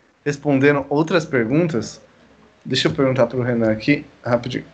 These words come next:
É, acho que a gente podia lançar o link já de uma parada aí no chat, para as pessoas começarem a falecerem.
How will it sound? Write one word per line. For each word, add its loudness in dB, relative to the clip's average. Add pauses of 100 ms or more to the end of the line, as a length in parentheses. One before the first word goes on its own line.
(140)
É, 8 (260)
acho 2
que 0
a 6
gente 0
podia 2
lançar 4
o -2
link -4
já 2 (360)
de -8
uma 4
parada 4 (140)
aí 2
no 0
chat, -2 (920)
para 4
as -8
pessoas -4
começarem 2
a 4
falecerem. -2